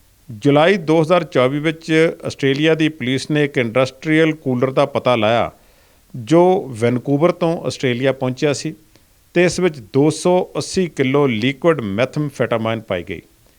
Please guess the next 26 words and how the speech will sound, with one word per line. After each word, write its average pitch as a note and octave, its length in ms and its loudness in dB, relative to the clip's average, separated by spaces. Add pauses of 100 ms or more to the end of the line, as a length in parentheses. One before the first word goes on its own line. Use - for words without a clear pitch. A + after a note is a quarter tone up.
(960)
ਇਸ G3+ 260 4
ਬਤਾਲੀ D3+ 500 2
ਸਾਲਾ E3 360 2
ਵਿਅਕਤੀ C3+ 380 -2
ਨੇ D#3 320 0 (140)
ਇਸ C#3 220 0
ਕੂਲਰ C3 360 -2
ਨੂੰ A#2 260 -2 (320)
ਇੱਧਰ C#3 280 0
ਲਿਆਂਦਾ A#2 340 0
ਸੀ। C#3+ 220 -8 (440)
ਪੁਲਿਸ B2+ 280 -4
ਨੇ D3 140 0
ਮੌਕੇ A2 380 -2
'ਤੇ E3 120 -2
ਕੂਲਰ C3+ 300 -2
ਨੂੰ B2+ 160 -2
ਜ਼ਬਤ A2 240 0
ਨਹੀਂ C3+ 160 -2
ਕੀਤਾ, C3+ 300 -2
ਸਗੋਂ C3 400 -2
ਇੱਕ E3 260 -2
ਮਹੀਨਾ A#2+ 420 -2
ਇੰਤਜ਼ਾਰ A2 420 -2
ਕੀਤਾ, G#2 420 -2 (600)
ਜਦੋਂ D3+ 340 2